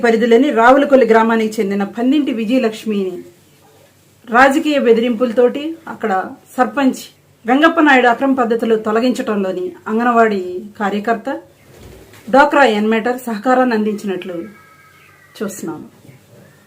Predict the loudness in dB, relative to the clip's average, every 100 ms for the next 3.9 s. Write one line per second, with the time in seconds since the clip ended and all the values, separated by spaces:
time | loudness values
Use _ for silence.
0 | _ _ _ -20 -20 -4 4 6 6 6
1 | 4 2 -2 -8 -18 _ _ -12 0 4
2 | 4 2 -2 0 0 0 -4 -12 -14 -20
3 | -12 -6 -2 0 2 2 2 -2